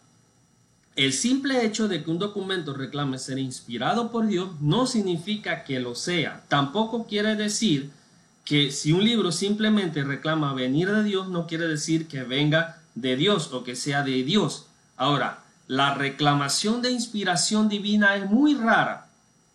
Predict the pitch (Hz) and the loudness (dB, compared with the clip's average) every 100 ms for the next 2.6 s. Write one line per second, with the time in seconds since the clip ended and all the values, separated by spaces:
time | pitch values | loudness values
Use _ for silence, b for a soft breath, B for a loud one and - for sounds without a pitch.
0 | _ _ _ _ _ _ _ 120 - 185 | _ _ _ _ _ _ _ -10 -4 -2
1 | 190 202 160 - 135 - _ _ _ _ | 0 0 0 -4 -10 -14 _ _ _ _
2 | _ _ _ - 147 | _ _ _ -8 -6